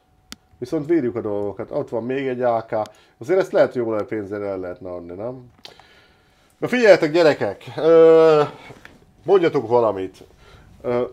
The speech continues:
én, amit így leszűrnék ebből a, ö, hát egy óra talán volt ez a gameplay, lehet, hogy annyi nem.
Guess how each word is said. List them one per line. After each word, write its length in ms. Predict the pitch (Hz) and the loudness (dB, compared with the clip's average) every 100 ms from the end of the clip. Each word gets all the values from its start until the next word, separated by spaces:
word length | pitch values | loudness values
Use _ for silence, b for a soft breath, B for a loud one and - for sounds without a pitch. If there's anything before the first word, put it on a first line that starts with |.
| - | 0
én, 260 | 175 185 | 4 4
amit 360 | 147 151 139 - | 4 0 0 -4
így 120 | 127 | -2
leszűrnék 520 | 143 151 143 120 117 | -2 0 -2 -2 -2
ebből 260 | 120 113 113 | -4 -4 -2
a, 300 | 110 110 - | -2 -2 -6
ö, 640 | - 113 113 110 107 107 104 101 - _ _ _ _ _ _ _ 107 | -8 -4 -2 -4 -4 -4 -6 -8 -20 _ _ _ _ _ _ _ -20
hát 140 | - | -4
egy 240 | 147 127 | -2 0
óra 200 | 131 131 | 0 -2
talán 300 | 131 131 123 | -2 0 0
volt 240 | 117 117 117 | 0 -4 -6
ez 80 | 120 | -8
a 80 | |
gameplay, 380 | 117 131 123 95 | -6 -6 -6 -6
lehet, 200 | 107 104 | -6 -6
hogy 100 | 104 | -6
annyi 200 | 101 101 | -10 -10
nem. 320 | 95 101 127 | -10 -10 -12